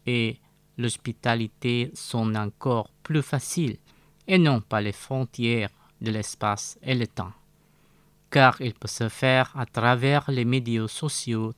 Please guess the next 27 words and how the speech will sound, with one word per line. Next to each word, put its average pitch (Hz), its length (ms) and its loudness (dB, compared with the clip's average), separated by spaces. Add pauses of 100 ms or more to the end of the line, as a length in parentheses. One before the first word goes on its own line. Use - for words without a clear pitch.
tels 135 220 2
que 107 300 -8 (420)
Twitter, 104 400 -4 (420)
Facebook, - 540 -2 (260)
WhatsApp 113 600 -2 (140)
et 127 220 2
autres. 107 320 -6 (1300)
Dans 143 180 6
le 151 80 6
sermon 165 540 6
de 170 100 4
prière 147 420 2
de 135 120 0
l'Aïd 120 320 2 (260)
à 123 80 -4
la 113 140 0
mosquée 113 420 -2
Istiqlal 113 500 -4
à 113 80 -6
Jakarta, 107 640 -4 (600)
Quraish 139 340 0
Shihab 113 440 -4
a 117 140 2
déclaré 120 840 0 (340)
que - 100 -2
l'Indonésie 123 580 2
doit 107 180 -2